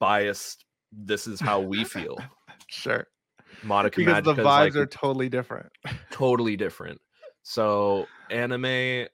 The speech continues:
Speaker 1: animation is an art, is a medium. It's not a genre. So we're not, we're not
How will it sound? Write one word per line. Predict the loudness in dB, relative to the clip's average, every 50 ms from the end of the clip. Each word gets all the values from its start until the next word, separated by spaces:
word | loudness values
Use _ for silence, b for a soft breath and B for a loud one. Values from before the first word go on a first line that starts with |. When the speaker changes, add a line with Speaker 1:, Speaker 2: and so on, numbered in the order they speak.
| -8
Speaker 1:
animation | -6 -6 -4 -4 -4 -4 -4 -4 -4 -6 -8 -8 -8 -8 -8 -12 -14 -16 -18 _ _ _ _ -12
is | -8 -6 -4 -4 -4 -4 -4 -6 -10 -12 -14 -14 -16 -16 -20 -20 _ _ _ _ _ _ _ _ -20
an | -18 -8 -4
art, | -2 -2 -2 -2 -4 -6 _ _ _ _ _ _ -10
is | -10 -8 -6 -6
a |
medium. | -6 -6 -6 -6 -6 -6 -8 -8 -10 -12 -16 -18 _ _ _
It's | -18 -14 -10
not | -10 -8 -8
a | -8
genre. | -10 -10 -12 -12 -12 -14 -14 -14 -16 -18 _ _ _ _ _ _ _ _ _ _ _ _ _ _ _ _ _ _ _
So | _ -18 -16
we're | -12
not, | -10 -8 -6 -6 -6 -8
we're | -8
not | -8 -8 -8 -8 -10